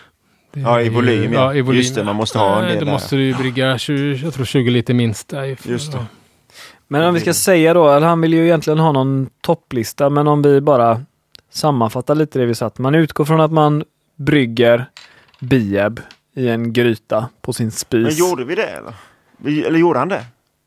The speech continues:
Speaker 3: Nej, det var ju väl det han sa. Säg att man gör det.
Speaker 2: Ja, okej.
Speaker 3: Vad är det
Speaker 2: Mm.
Speaker 3: för inköp som man kan göra för att det ska bli
Speaker 1: Bättre öl.
Speaker 3: bättre
Speaker 2: Bättre
Speaker 3: öl?
Speaker 2: öl.
Speaker 3: Och då har vi ju sagt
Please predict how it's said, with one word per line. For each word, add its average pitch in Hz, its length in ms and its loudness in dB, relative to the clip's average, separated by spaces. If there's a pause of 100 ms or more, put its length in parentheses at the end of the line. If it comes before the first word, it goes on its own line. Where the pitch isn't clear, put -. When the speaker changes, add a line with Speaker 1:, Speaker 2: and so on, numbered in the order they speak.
(400)
Speaker 3:
Nej, 160 200 2
det 170 80 0
var 185 100 6
ju 180 80 6
väl 170 100 4
det 156 100 6
han 139 220 2
sa. 120 260 2
Säg 160 240 2
att 147 120 0
man 143 380 2
gör 120 260 4
det. 117 100 0
Speaker 2:
Ja, 101 120 0
okej. 110 220 -8
Speaker 3:
Vad 151 160 6
är 143 80 6
det 139 60 2
Speaker 2:
Mm. 107 80 -2
Speaker 3:
för 143 120 0
inköp 147 680 0
som 123 460 0 (320)
man 131 280 0
kan 127 200 -2
göra 113 300 2
för 123 160 -2
att 110 120 0
det 117 80 -10
ska - 160 -6
bli 110 380 -2 (840)
Speaker 1:
Bättre 120 360 -4
öl. 123 220 0
Speaker 3:
bättre 120 180 0
Speaker 2:
Bättre 127 300 0
Speaker 3:
öl? 120 100 0
Speaker 2:
öl. 139 320 4
Speaker 3:
Och 156 100 2
då 156 80 6
har 156 100 4
vi 151 80 4
ju 147 100 6
sagt - 500 -4